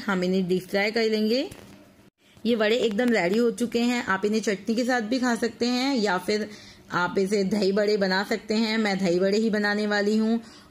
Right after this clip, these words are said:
और अगर आपको इन्हें अभी खाने हैं तो आप इन्हें थोड़ी देर के लिए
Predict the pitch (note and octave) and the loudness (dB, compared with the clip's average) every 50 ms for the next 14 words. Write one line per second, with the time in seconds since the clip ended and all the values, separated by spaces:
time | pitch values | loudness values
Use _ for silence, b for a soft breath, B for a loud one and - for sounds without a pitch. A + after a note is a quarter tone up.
0 | - - G#3 G#3+ A3+ A#3 C4 C4+ C4 C4 C4 - D4 C#4+ C#4+ D4 D4 C#4+ G#3 G#3 | -6 -2 0 0 2 2 2 2 0 0 0 0 2 2 2 2 0 -2 -2 -2
1 | F#3+ G3+ B3+ - - B3 B3 B3 B3 C4 C4 B3+ B3+ B3+ A#3 A#3 A#3+ A#3+ B3 B3+ | 0 0 0 0 0 0 0 2 0 0 0 0 0 0 0 0 0 0 0 0
2 | B3 - B3 A#3 A#3 A#3+ A3+ B3 A#3+ G3+ - A#3+ A#3+ B3+ | 0 0 0 0 2 2 2 0 0 0 0 0 0 0